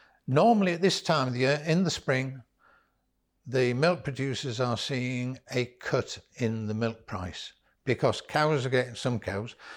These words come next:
are getting turned out to grass. Uh, costs of production are cheaper, therefore they can afford to cut, cut the price. They're not. The price is not going down.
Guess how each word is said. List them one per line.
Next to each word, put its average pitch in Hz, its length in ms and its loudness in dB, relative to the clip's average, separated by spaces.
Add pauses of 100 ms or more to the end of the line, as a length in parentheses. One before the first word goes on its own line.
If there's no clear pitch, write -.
(140)
are 120 80 0
getting 117 320 0
turned 120 380 0
out 113 320 0
to 113 80 -12
grass. 139 540 2 (560)
Uh, 107 160 2
costs - 360 0
of 113 100 -8
production 117 400 -6
are 101 60 -4
cheaper, 143 400 0
therefore 117 580 -2
they 107 160 -4
can 107 200 -8
afford 101 360 -6
to - 80 -14
cut, - 260 -6 (220)
cut - 260 -12
the - 60 -20
price. 87 420 -12 (380)
They're 117 120 -4
not. 113 280 -2 (640)
The 113 80 -10
price 120 300 2
is 110 120 -4
not 131 360 0
going 110 320 -2
down. 92 260 -6